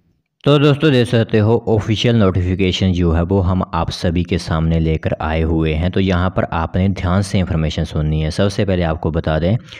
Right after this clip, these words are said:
तो जो रिक्रूटमेंट है वो एक सौ बत्तीस executives on contractual basis पर यहाँ पर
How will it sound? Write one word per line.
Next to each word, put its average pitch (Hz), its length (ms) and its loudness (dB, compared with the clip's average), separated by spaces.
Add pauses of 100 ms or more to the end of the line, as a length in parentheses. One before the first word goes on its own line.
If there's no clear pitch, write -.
(320)
तो 110 80 2
जो 123 160 4
रिक्रूटमेंट 95 600 0
है 95 60 2
वो 113 240 0
एक 95 160 -2
सौ 107 120 0
बत्तीस 90 440 -2 (100)
executives 90 760 -2 (160)
on 85 200 0 (100)
contractual 87 580 -2
basis 80 300 -2
पर 87 180 -2
यहाँ 80 300 -2
पर - 120 -6